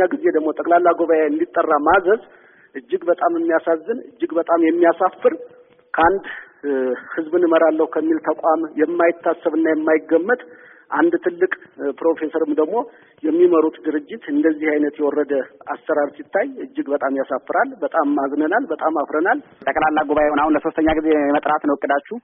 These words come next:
Speaker 1: አንጠራም። የምንጠራበት ምንም የህግ ስህተት የለብንም። ልንጠራም የሚያስገድደን የህግ ችግር የለም። ስለዚህ ለመጥራት እኛ እቅዱም የለንም፣ አንጠራም። እ፣ በአንድ ሰ-፣ በአንድ ወር ውስጥ ሶስት ጊዜ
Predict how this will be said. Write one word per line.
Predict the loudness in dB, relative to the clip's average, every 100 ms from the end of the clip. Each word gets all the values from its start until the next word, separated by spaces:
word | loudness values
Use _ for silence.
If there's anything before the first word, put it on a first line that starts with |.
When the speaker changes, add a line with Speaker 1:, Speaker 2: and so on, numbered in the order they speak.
| _ 0
Speaker 1:
አንጠራም። | 4 4 6 6 6 2 -6
የምንጠራበት | -2 0 4 4 6 2 0
ምንም | -4 0
የህግ | 2 0 -4 -10 -6 -4
ስህተት | -4 -4 0
የለብንም። | 2 2 0 0 0 -2 -8 -12 -4
ልንጠራም | 0 4 6 6
የሚያስገድደን | 4 4 2 0 -4 0 0 0 -2 -4
የህግ | -2 -2 -8 -12
ችግር | -6 0
የለም። | 0 0 -2 -4 -14 -20 _ _ -4
ስለዚህ | 2 2 2 -2 -2 -6 0
ለመጥራት | 2 2 4 2 2 -18 -10
እኛ | -4 -2
እቅዱም | -2 -4 -4 -2
የለንም፣ | 0 -2 0 0
አንጠራም። | 0 0 0 -2 -6
እ፣ | -6 -2 -2 -4 -8 _
በአንድ | 2 2 4
ሰ-፣ | 4 4 4
በአንድ | 4 4 4
ወር | 4
ውስጥ | 2 -6 -20 -20 -20 -20 _ _
ሶስት | 0 0 -2
ጊዜ | -6 -2